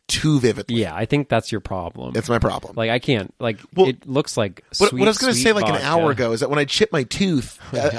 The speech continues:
Speaker 1: I, like, confronted that fear. I was always afraid of smashing my teeth. And when I actually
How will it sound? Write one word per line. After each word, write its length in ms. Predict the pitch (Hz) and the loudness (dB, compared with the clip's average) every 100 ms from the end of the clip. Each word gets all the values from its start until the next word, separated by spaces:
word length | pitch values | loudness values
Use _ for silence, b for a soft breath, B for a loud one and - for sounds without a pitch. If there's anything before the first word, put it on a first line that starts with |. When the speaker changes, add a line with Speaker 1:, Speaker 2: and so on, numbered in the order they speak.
| 147 | 4
Speaker 1:
I, 20 | |
like, 180 | 151 151 | 4 2
confronted 600 | 151 - - 160 160 147 | -4 -6 -2 -2 0 0
that 220 | 131 - | 0 0
fear. 360 | - 175 143 95 - _ _ _ _ _ _ _ _ - | -4 0 0 -2 -12 _ _ _ _ _ _ _ _ 0
I 100 | 143 | 2
was 120 | 143 | 6
always 160 | 160 143 | 4 4
afraid 180 | 165 147 | 0 -2
of 60 | |
smashing 400 | - 135 131 139 | -2 -4 -4 -6
my 100 | 113 | -8
teeth. 400 | 104 165 123 - | -6 -4 -6 -6
And 80 | 127 | -4
when 100 | 135 | 0
I 40 | |
actually 340 | 139 147 147 | 0 0 -2